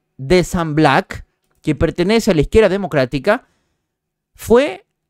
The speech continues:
a poner una denuncia en Fiscalía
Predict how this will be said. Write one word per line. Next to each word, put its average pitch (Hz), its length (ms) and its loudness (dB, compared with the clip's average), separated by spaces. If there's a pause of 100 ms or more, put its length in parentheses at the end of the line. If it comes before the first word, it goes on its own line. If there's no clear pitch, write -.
(880)
a 190 220 -2
poner 214 400 4
una 277 160 2
denuncia 220 500 0
en 185 80 0
Fiscalía 208 800 0